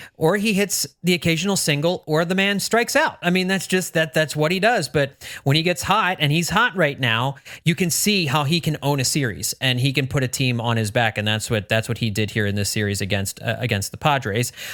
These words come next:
Uh, Bryce Harper finally went deep in this series, Liz. Finally broke that homerless drought,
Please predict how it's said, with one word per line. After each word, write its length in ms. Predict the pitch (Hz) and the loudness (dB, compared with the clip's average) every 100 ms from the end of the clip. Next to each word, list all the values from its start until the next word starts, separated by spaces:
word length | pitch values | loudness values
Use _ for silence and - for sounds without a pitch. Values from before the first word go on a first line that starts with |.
| - | -2
Uh, 220 | - 120 | 2 2
Bryce 340 | 113 151 170 160 | 2 0 0 0
Harper 540 | 160 160 165 165 - - - - | 0 0 0 -2 -2 -18 -18 -8
finally 680 | - - 214 196 202 202 | -6 0 2 2 2 2
went 280 | 190 196 170 | 2 0 2
deep 280 | 185 202 - | 2 2 0
in 180 | 185 185 | 0 2
this 180 | 175 151 | 2 2
series, 420 | 185 170 170 156 | 2 2 0 0
Liz. 320 | 170 202 220 | 2 2 -2
Finally 640 | - 202 202 220 220 214 | -2 0 2 2 2 0
broke 440 | 180 175 180 196 170 | 0 2 2 2 2
that 260 | 175 156 | 2 2
homerless 600 | - 175 196 196 202 190 | 0 0 2 2 0 0
drought, 360 | - 180 196 | 0 2 2